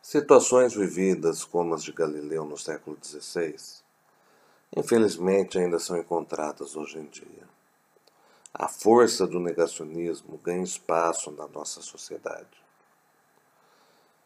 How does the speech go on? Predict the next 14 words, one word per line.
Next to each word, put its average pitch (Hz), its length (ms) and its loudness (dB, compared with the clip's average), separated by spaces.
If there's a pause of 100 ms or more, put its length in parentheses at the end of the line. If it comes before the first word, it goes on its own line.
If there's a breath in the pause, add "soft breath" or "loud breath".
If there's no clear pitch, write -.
(340)
Essa 170 400 8
experiência 98 1800 4 (260 soft breath)
que 95 140 -6
vivenciamos 90 1120 0
na 82 140 -2
disciplina 80 680 -8 (800 soft breath)
somente 160 520 6
reforça 139 520 6
algo 117 380 10
que - 80 -10
sempre 214 400 0
buscamos 151 800 2
enquanto 95 460 4
educadores, 87 880 2